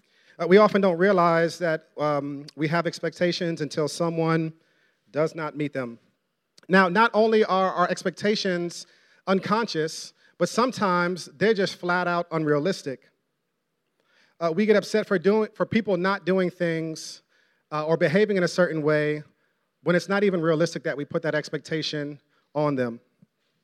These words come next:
Now, we are getting close to one of my favorite seasons. It's cookout season, y'all. It's coming up. Yes. And let me spare you some unnecessary frustration and disappointment if you come to one of my cookouts.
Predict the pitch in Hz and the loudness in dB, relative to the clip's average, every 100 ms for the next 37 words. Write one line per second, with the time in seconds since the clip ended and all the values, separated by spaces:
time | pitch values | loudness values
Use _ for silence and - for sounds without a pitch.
0 | _ _ _ _ - 180 180 226 196 202 | _ _ _ _ -2 2 6 6 8 6
1 | 190 214 208 - 185 190 175 160 190 185 | 4 2 0 0 0 0 0 -2 0 -2
2 | 175 - 185 165 180 175 147 - - 202 | -2 -2 0 0 0 -2 -4 -6 -2 0
3 | 175 - 190 175 160 156 156 151 - 175 | 0 0 -2 -2 -2 -2 -2 -2 -2 -2
4 | 175 180 175 _ _ _ _ _ _ _ | 2 2 0 _ _ _ _ _ _ _
5 | - 151 180 156 - - - - - _ | -4 2 4 2 -4 -12 -14 -20 -20 _
6 | _ - _ _ - _ _ _ _ _ | _ -20 _ _ -20 _ _ _ _ _
7 | _ _ 151 190 208 - 208 214 202 196 | _ _ 2 6 6 6 4 6 2 -2
8 | - 190 185 185 196 180 190 185 175 - | -2 0 0 -2 -4 -2 0 0 -2 -2
9 | 185 175 170 175 170 175 170 - 160 165 | 0 0 -2 -4 -4 -4 -6 -6 -4 -4
10 | 165 - 165 151 151 - - - 147 175 | -4 -6 -6 -6 -10 -12 -20 -12 -6 -4
11 | - 180 170 156 160 156 160 - 139 123 | -2 -2 -2 -4 -4 -4 -6 -6 -8 -8
12 | 120 - - | -8 -12 -14